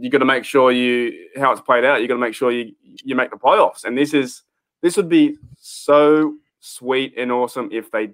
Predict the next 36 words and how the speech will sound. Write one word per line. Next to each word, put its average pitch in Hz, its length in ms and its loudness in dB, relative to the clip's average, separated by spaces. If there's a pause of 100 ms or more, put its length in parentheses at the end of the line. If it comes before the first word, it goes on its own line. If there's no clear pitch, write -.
just 156 220 -10
didn't 127 180 -8
make 117 240 -6
it 117 220 -4 (340)
and 104 80 -10
they 110 80 0
had 120 180 2
all 135 100 4
that 143 180 2
talk. 117 380 2
And 151 80 0
I 185 80 2
think 214 200 -2
they 156 140 4
are, 165 260 2
they're 175 140 -2
a 156 80 0
good 147 180 -4
team. 175 280 -4 (520)
Like, 131 140 2
I 147 60 4
think 175 280 -2
the 147 80 2
biggest 156 520 0 (180)
point, 147 280 0
if 117 80 -8
we're 127 80 -4
gonna 139 160 0
talk 139 180 -4
about 127 140 0
the 123 80 0
Browns, 123 380 0
how 127 100 -4
they 120 100 -2
can 107 200 -14
win, 113 340 -2